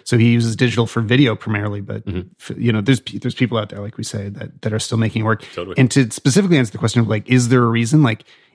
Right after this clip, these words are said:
Speaker 1: it gives a different look.
Speaker 2: Oh,
Speaker 1: It
Speaker 2: absolutely.
Speaker 1: really looks
Speaker 2: Oh, it
Speaker 1: different.
Speaker 2: looks incredible, yeah.
Speaker 1: Uh, you can create comparison shots where now, you know, after the fact, you look at both of them and you're like, "Oh, I can't tell which is which."
Speaker 2: Right.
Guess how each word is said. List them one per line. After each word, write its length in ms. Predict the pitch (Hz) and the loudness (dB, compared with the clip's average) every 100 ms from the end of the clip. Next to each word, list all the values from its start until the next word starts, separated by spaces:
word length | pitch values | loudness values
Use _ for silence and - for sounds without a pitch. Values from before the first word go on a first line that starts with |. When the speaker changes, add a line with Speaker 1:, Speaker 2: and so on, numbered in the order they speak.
| _ - | _ 4
Speaker 1:
it 380 | 139 147 - - | 4 4 -2 0
gives 340 | 139 127 113 | 2 2 0
a 60 | 107 | 2
different 400 | 117 - 113 104 | 0 0 -4 -2
look. 220 | 107 - | -6 -2
Speaker 2:
Oh, 140 | 104 80 | -2 0
Speaker 1:
It 100 | 123 | 0
Speaker 2:
absolutely. 280 | 117 117 127 | 0 4 6
Speaker 1:
really 300 | 135 127 123 | 6 6 4
looks 220 | 120 98 | 2 2
Speaker 2:
Oh, 40 | |
it 40 | 90 | 0
Speaker 1:
different. 160 | 95 | 2
Speaker 2:
looks 60 | 110 | -2
incredible, 360 | 110 90 85 73 | 0 -2 -4 -6
yeah. 180 | 80 73 _ _ - - _ - | -8 -8 _ _ -20 -20 _ 0
Speaker 1:
Uh, 160 | 117 117 | 2 4
you 240 | 127 190 | 6 4
can 180 | - 196 | 8 4
create 540 | - 123 110 110 127 | 6 0 4 2 0
comparison 520 | - 123 120 135 - 131 | -2 2 4 4 4 2
shots 440 | - 139 143 - | 4 4 2 0
where 500 | 117 113 110 107 - _ - | -2 0 0 -4 -8 _ 2
now, 600 | 117 120 120 120 117 _ _ _ _ _ _ | 4 6 4 4 2 _ _ _ _ _ _
you 80 | - | 0
know, 200 | 107 104 - _ - | 0 0 -8 _ -2
after 320 | 156 170 135 | 0 2 0
the 120 | 113 | 0
fact, 280 | 107 98 - | -2 -4 0
you 80 | 117 | 0
look 140 | 117 | 2
at 60 | 117 | 2
both 200 | 113 107 | 2 2
of 60 | |
them 140 | 107 107 | -2 0
and 60 | |
you're 80 | 104 | 0
like, 120 | 101 - | -2 0
"Oh, 80 | 123 | 0
I 80 | |
can't 180 | 107 110 | 0 -2
tell 140 | 107 107 | 0 0
which 160 | - | -2
is 100 | 101 | -2
which." 260 | 110 92 - _ _ | -2 -4 -10 _ _
Speaker 2:
Right. 100 | - | -12